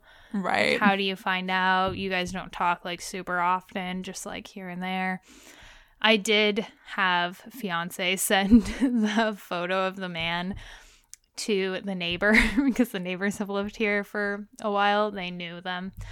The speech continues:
Speaker 2: And, um, he, to see if they recognized him, and they said no,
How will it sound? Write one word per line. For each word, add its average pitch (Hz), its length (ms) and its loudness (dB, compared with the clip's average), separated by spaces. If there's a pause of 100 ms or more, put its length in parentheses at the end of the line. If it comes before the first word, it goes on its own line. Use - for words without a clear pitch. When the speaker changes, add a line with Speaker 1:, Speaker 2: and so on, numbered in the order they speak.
(300)
Speaker 2:
And, 185 420 0
um, 175 420 -6 (880)
he, 202 580 -8 (140)
to 220 120 -10
see 185 160 -4
if 180 100 -10 (220)
they 185 140 -6
recognized 190 600 -8
him, 190 200 -6
and 180 140 -12
they 185 100 -10
said 185 240 -8
no, 170 420 -4